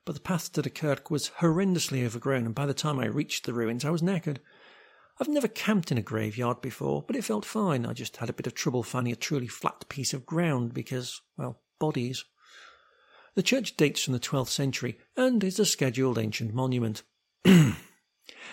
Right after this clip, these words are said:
Given the population of Westray is just less than six hundred, most of whom live several miles from the kirk, and given that the path both sides was theoretical rather than absolute,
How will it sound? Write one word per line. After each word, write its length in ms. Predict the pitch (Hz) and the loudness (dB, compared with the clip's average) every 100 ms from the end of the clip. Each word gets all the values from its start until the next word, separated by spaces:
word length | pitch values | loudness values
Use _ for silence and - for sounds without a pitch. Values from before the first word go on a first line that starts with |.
| - | -2
Given 240 | 170 233 233 | 2 4 4
the 80 | 170 | 2
population 540 | 175 - 151 143 147 | 0 0 0 0 -2
of 80 | 123 | 0
Westray 380 | 135 - - 107 | -2 -2 -2 -2
is 100 | 107 | -2
just 240 | 127 113 | -4 -4
less 160 | 131 - | -4 -4
than 100 | 123 | -4
six 280 | - 143 - | -4 -4 0
hundred, 300 | 160 123 123 - - | 2 2 -4 -6 0
most 180 | 220 | 0
of 80 | 175 | 2
whom 180 | 165 160 | 0 0
live 140 | 143 - - | 0 -4 -12
several 400 | - 180 139 143 | -2 0 0 0
miles 320 | 143 139 117 | 2 0 -2
from 260 | - 180 147 | -2 0 0
the 80 | |
kirk, 420 | 110 120 - - - - - - | -2 -4 -6 -6 -14 -20 -16 -4
and 160 | 143 | 0
given 220 | 143 135 | 2 2
that 80 | 135 | -2
the 60 | 135 | -4
path 320 | - 135 - - | -4 -4 -4 -4
both 280 | 135 135 | 0 0
sides 400 | - 165 139 120 | 0 0 0 -2
was 180 | 120 - | -4 -6
theoretical 680 | - - 139 123 139 120 127 | -8 -4 0 0 -2 -4 -2
rather 300 | 139 127 117 | 0 0 -2
than 120 | 113 | -2
absolute, 480 | 131 - - 107 | -4 -2 -2 -2